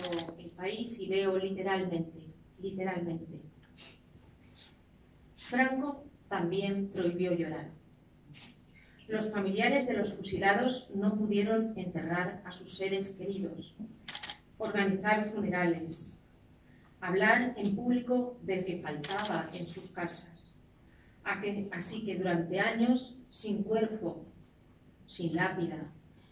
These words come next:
ni derecho a recordar en voz alta, la única forma de duelo para miles de viudas, de hijos, padres o hermanos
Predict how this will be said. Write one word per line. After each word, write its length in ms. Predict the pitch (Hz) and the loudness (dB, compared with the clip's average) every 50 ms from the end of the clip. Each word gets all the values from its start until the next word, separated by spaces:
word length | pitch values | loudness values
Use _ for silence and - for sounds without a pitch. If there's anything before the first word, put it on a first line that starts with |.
| - - | -8 -2
ni 160 | 190 185 170 | 0 2 2
derecho 320 | 180 - 214 220 - - 214 | 4 4 4 2 2 2 0
a 40 | |
recordar 640 | 196 185 170 175 165 175 196 190 180 175 - - - - - - - - - | 0 0 0 2 2 4 6 6 4 4 2 -2 -8 -12 -18 -20 -20 -18 -14
en 160 | - 165 160 - | -14 -12 -8 -4
voz 220 | 180 190 185 185 | -4 -4 -2 -2
alta, 520 | 190 190 190 190 190 196 196 202 208 208 - - - - - - - - - - - | 0 0 0 0 0 0 -2 -2 -2 -4 -10 -12 -16 -20 -20 -20 -20 -20 -20 -12 -4
la 160 | 208 202 196 | -2 0 2
única 340 | 208 240 254 247 247 - - | 4 6 6 4 4 2 -2
forma 500 | - 240 220 220 214 202 170 165 160 - - - - - - - - - - - - - - - | -4 -2 0 0 0 0 0 -2 -2 -2 -6 -12 -16 -18 -20 -20 -20 -20 -18 -16 -16 -16 -6 -2
de 140 | 196 190 | 0 0
duelo 420 | 190 196 202 202 202 185 170 165 - | 2 4 4 4 4 4 4 2 0
para 220 | - 175 170 170 180 | 0 0 0 2 2
miles 380 | 208 220 - 202 185 170 165 | 0 0 0 2 0 0 0
de 80 | 165 160 | 0 -2
viudas, 640 | 165 - 202 202 - 170 - - - - - - - - - - - - - - - - - - - - - - - | -2 -2 -2 -2 -2 -2 -4 -4 -6 -10 -14 -16 -20 -20 -20 -20 -20 -20 -20 -20 -20 -20 -20 -20 -20 -20 -20 -18 -4
de 100 | - 165 | 0 0
hijos, 540 | 165 208 202 165 - - - 120 - - - | 2 2 2 0 -2 -4 -6 -8 -8 -8 -10
padres 540 | - - 185 185 180 175 156 - 156 151 165 | -4 0 2 2 2 2 0 0 -2 -4 -4
o 60 | 170 | -4
hermanos 640 | 165 180 196 202 208 220 226 240 254 247 - - - | -2 -2 -2 0 0 0 0 0 0 -2 -2 -6 -12